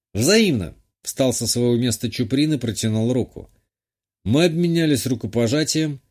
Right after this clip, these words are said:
а Александр Борисович, беря у помощника приобретение, сказал, давая понять, что сделка завершена и он меня не задерживает: «Надеюсь, мы ещё посотрудничаем. Всего хорошего». «До встречи», вежливо ему ответил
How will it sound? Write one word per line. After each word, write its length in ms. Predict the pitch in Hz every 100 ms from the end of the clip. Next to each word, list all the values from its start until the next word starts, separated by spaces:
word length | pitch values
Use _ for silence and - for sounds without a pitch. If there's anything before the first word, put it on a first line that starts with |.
| _ _ -
а 120 | 98
Александр 500 | 139 160 - 160 147
Борисович, 680 | 131 143 160 151 156 143 107
беря 340 | 90 131 143
у 100 | 120
помощника 600 | - 120 123 110 113 98
приобретение, 840 | - 107 110 98 113 120 135 131 120
сказал, 540 | - 135 131 147 123
давая 360 | 92 101 113 110
понять, 380 | - 123 147 131
что 180 | -
сделка 380 | 104 113 120 113
завершена 680 | 101 107 107 95 117 131 143
и 40 |
он 160 | 120 123
меня 380 | 120 123 127 - _
не 260 | 104 110 131
задерживает: 760 | 120 135 143 113 90 82 65 - _ _ _ _ -
«Надеюсь, 840 | 87 110 135 170 180 226 226 202 -
мы 120 | 214
ещё 240 | 202 214
посотрудничаем. 1080 | 202 185 208 185 208 165 110 - 95 76 60 _
Всего 280 | - 226 220
хорошего». 640 | - 147 104 - 73 60 _ _ _ _ _
«До 220 | 85 123
встречи», 640 | 151 - 175 180 - - - _ _ _ _ _ _
вежливо 600 | 95 127 160 110 117 117
ему 380 | 107 113 120 117
ответил 600 | 101 - 139 147 147 139